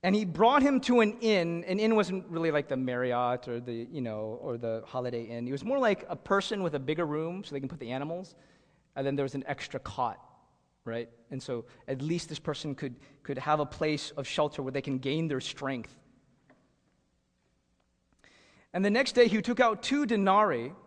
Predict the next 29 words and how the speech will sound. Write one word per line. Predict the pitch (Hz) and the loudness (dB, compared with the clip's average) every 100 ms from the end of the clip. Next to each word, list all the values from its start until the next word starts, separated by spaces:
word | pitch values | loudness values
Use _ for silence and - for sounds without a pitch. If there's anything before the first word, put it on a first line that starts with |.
| - _ _ | -20 _ _
and | 170 175 | -4 2
gave | 190 247 220 | 6 6 4
them | 226 | 2
to | 208 202 | 0 0
the | 202 | 0
innkeeper, | 196 202 185 170 | 2 -2 -2 -2
saying, | 165 170 156 147 - - - | -2 -2 -4 -6 -12 -20 -2
"Take | 233 269 | 0 0
care | - 240 220 | 4 6 6
of | 190 | 4
him, | - 156 175 | 0 -2 -2
and | 160 147 | -2 0
whatever | 151 165 185 | 2 2 0
more | 202 165 165 160 | -2 -2 0 0
you | 143 143 | 0 -4
spend, | 135 - 120 113 113 110 - _ _ _ | -6 -8 -8 -6 -8 -12 -20 _ _ _
I | 135 160 | 2 4
will | 175 | 4
repay | 165 160 - 147 | 2 -2 -4 -4
you | 139 135 | -2 -2
when | 127 127 | -2 -4
you | |
come | 127 131 123 | -4 -6 -6
back." | 117 107 | -6 -8
Now, | 139 | -8
this | 165 | -6
is | 214 | -6
really | 190 185 | -4 -2
important. | 170 - 160 143 123 | -2 -2 -4 -4 -8